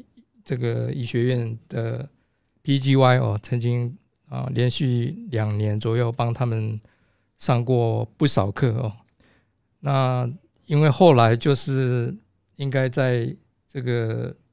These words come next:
训练课程里面啦，大概是，呃，早期好像是四十，四十个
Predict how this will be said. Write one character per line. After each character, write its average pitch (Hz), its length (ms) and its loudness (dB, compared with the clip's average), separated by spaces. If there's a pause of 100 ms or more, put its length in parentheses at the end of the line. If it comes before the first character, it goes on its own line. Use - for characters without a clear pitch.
(580)
训 170 180 0
练 160 100 4
课 170 200 2
程 110 240 0
里 110 100 -2
面 127 200 2
啦， 110 140 2
大 123 120 0
概 127 120 4
是， 123 380 -2 (540)
呃， 117 500 -6 (840)
早 120 220 -2
期 117 260 -4
好 113 160 -2
像 139 140 0
是 131 140 -4
四 165 240 -2
十， 135 180 -4 (800)
四 - 220 -2
十 151 180 4
个 131 280 4